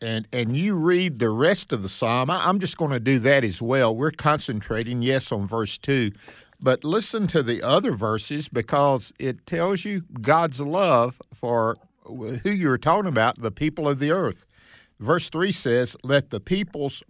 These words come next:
praise you, O God. Let all the peoples praise you. Oh, let the nations be glad and sing for joy." For your ju-, uh, for you judge the people righteously and govern the nations on earth.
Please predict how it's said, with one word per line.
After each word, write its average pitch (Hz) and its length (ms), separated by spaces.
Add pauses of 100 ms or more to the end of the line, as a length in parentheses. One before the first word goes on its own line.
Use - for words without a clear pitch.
praise 175 440
you, 113 160
O 113 140
God. 104 480 (100)
Let 131 300 (100)
all 220 460 (140)
the 117 100
peoples 113 460
praise 113 480
you. 87 200 (560)
Oh, 170 280
let 127 300
the 123 80
nations 160 580
be 110 140
glad 127 440
and 98 180
sing 165 380
for 120 180
joy." 101 540 (480)
For 123 260
your 143 240
ju-, 113 320 (100)
uh, 113 200
for 113 320
you 151 260
judge 151 580
the 104 120
people 156 500
righteously 104 800 (380)
and 107 360
govern 139 520
the 113 100
nations 123 640
on 131 180
earth. 156 440